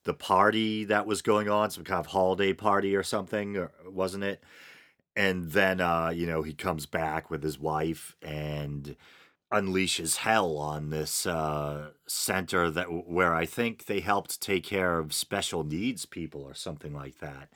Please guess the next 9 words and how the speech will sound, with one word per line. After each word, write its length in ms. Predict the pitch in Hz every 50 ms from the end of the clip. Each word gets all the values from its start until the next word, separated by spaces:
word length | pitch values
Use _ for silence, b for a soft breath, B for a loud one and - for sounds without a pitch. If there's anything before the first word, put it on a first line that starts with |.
| b b b b b b b b b b b b -
So 300 | - - - - 147 120
it 80 | 113 98
was, 140 | 98 85 104
like, 280 | 92 85 82 - _ -
part 480 | - - 160 156 156 151 127 - _ -
terrorism, 920 | - 131 113 104 135 117 101 107 104 98 95 104 101 95 95 92 85 - - _ -
part 560 | - - - 127 113 107 98 95 98 - _ _ _ -
workplace 760 | 90 85 78 92 95 90 85 - _ - - 92 80 78 -
shooting. 600 | - - - 104 87 78 69 69 - 65 69